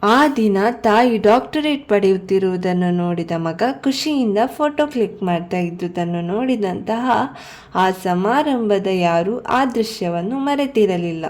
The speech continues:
ಡಾಕ್ಟರೇಟ್ ಪಡೆಯುತ್ತಿದ್ದಂತಹ ತಾಯಿ ಮತ್ಯಾರೂ ಅಲ್ಲ, ಪುಷ್ಪಾ ದ್ರಾವಿಡ್, ಡಾಕ್ಟರ್ ಪುಷ್ಪಾ ದ್ರಾವಿಡ್. ತಂದೆ ಶರದ್ ದ್ರಾವಿಡ್, ಇವರ ಮಗ ಭಾರತದ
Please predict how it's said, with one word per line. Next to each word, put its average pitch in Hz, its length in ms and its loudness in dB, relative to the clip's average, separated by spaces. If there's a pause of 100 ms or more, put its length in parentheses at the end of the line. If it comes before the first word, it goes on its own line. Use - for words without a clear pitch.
(720)
ಡಾಕ್ಟರೇಟ್ 277 640 0
ಪಡೆಯುತ್ತಿದ್ದಂತಹ 185 1120 0 (180)
ತಾಯಿ 165 380 -2
ಮತ್ಯಾರೂ 220 720 0
ಅಲ್ಲ, 160 260 -2 (640)
ಪುಷ್ಪಾ 269 840 -2 (120)
ದ್ರಾವಿಡ್, 180 600 2 (460)
ಡಾಕ್ಟರ್ 214 840 4
ಪುಷ್ಪಾ 285 440 2
ದ್ರಾವಿಡ್. 160 580 -4 (380)
ತಂದೆ 190 380 4
ಶರದ್ 285 640 2
ದ್ರಾವಿಡ್, 165 480 0 (400)
ಇವರ 208 340 6
ಮಗ 180 260 -2 (140)
ಭಾರತದ 196 680 0